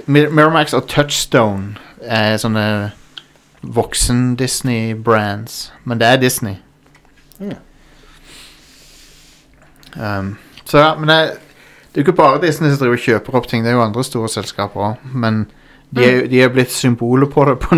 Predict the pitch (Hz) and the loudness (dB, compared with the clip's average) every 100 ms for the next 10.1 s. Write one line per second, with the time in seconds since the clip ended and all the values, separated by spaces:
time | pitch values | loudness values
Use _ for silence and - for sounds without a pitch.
0 | 143 139 135 117 117 113 104 - 113 - | 4 2 0 0 0 -2 -4 -4 -8 -8
1 | _ _ _ - 175 175 175 170 170 165 | _ _ _ -6 0 2 0 -4 -12 -16
2 | - _ - - 143 131 135 220 220 226 | -18 _ -8 -2 2 4 6 4 2 0
3 | - 220 208 208 226 220 214 190 175 185 | 0 0 0 2 0 2 -2 0 0 0
4 | 185 180 - 170 170 175 160 156 139 156 | -2 -4 -6 0 0 0 -2 -4 -4 -8
5 | 151 170 156 143 147 143 _ _ _ _ | -8 -6 -2 -2 -2 -6 _ _ _ _
6 | _ _ _ _ _ _ _ _ _ - | _ _ _ _ _ _ _ _ _ -2
7 | 165 170 175 170 170 160 170 170 175 170 | 0 0 -2 -6 -2 2 2 4 2 2
8 | 160 - - 175 180 175 175 160 156 151 | 0 -4 -6 -4 -4 -2 2 0 0 -4
9 | - 190 - 175 156 160 - 160 165 160 | -2 -2 0 0 0 0 -2 0 0 0